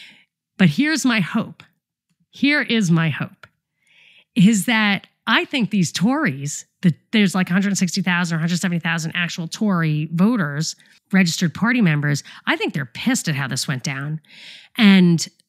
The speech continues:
two-thirds of the country is now sympathetic, or more than fifty percent of the country is sympathetic to Labor, which means a general election could be clamored for. I feel like there's a chance that the people there just won't stand for it.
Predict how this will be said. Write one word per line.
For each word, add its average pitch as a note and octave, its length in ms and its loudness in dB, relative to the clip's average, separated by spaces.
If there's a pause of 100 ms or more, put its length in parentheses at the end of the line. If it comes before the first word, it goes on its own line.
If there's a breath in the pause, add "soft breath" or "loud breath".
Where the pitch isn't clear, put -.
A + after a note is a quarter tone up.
(440)
two-thirds B3+ 500 2
of G3+ 60 0
the G3 80 0
country F#3 680 2
is G3 200 2
now F3+ 400 2
sympathetic, F3+ 520 0
or D#3 160 -2
more F3+ 220 4
than F#3 80 2
fifty F#3+ 200 -2
percent F3+ 260 0
of F3+ 140 0
the F#3+ 80 0
country F#3+ 280 0
is D#3 100 -2
sympathetic F3+ 420 0
to - 100 -4
Labor, E3 460 0
which F3+ 200 -2
means E3 180 2
a D#3+ 60 -8
general G3 380 0
election D#3+ 460 -2
could E3+ 180 -2
be D#3 320 2 (220 soft breath)
clamored E3+ 460 0
for. E3 520 -2 (600 soft breath)
I D4 140 2
feel F4+ 220 -4
like G3+ 220 2
there's F#3+ 440 0
a G#3 80 0
chance A3 600 0
that D#3+ 320 -2 (100)
the E3+ 160 0
people A3+ 420 0
there D3 460 0 (480)
just A3+ 280 4
won't F#3 200 -2
stand E3+ 340 0
for D3+ 240 -6
it. C#3+ 100 -8